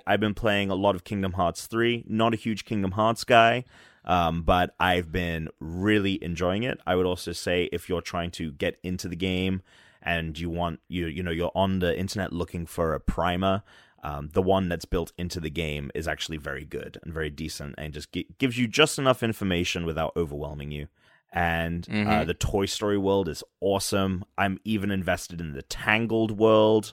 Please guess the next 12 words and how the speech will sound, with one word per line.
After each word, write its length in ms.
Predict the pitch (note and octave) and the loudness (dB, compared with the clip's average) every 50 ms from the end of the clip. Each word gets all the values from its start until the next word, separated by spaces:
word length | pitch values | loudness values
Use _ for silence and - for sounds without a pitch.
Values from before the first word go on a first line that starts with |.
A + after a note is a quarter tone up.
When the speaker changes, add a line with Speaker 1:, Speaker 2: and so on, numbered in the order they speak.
| - - | -10 -8
Speaker 1:
and 200 | E2 E2+ E2+ E2+ | -8 -6 -4 -2
that 220 | F2 F#2 F#2+ - | 0 0 -2 -2
story, 460 | - - - - A2+ G#2 G#2 G#2+ G#2+ G2+ | -6 -6 -2 2 4 4 6 6 4 4
even 180 | G2+ F#2+ F#2+ | 2 2 2
though 100 | F#2+ F2+ F2 | 0 0 0
I 20 | |
don't 140 | F2+ F2 E2 | 0 0 -2
give 120 | D#2 C2+ | -4 -6
a 40 | C2 | -6
shit 340 | - - - - - A2 G#2+ | -8 -8 -6 -2 0 0 0
about 380 | G2+ G2+ G#2+ G#2+ G2+ F2 - _ _ _ _ _ _ _ _ | 4 4 6 6 4 2 0 _ _ _ _ _ _ _ _
Tangled. 520 | - - A2 A2 A2 A2 A2+ A2 A2 A2 | -6 -2 0 0 2 4 4 4 4 4